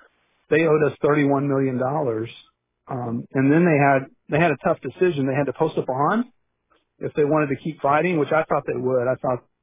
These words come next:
that I'd still be in litigation today. And so at that point, they, they had to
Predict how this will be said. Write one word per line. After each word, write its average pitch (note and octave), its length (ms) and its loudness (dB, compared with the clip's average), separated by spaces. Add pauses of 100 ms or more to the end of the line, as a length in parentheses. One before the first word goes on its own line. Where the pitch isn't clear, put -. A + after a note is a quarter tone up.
(120)
that C3+ 120 -8 (100)
I'd B2 200 -2
still C3 160 -2
be B2+ 140 -2
in A#2 140 -4
litigation B2 540 -4
today. C3+ 480 0 (1080)
And F3 460 2 (720)
so E3+ 120 2 (180)
at D#3+ 120 0
that F#3+ 300 0
point, F#3 300 0
they, D#3+ 340 0
they D3+ 160 2
had D#3+ 260 0
to C3+ 260 -2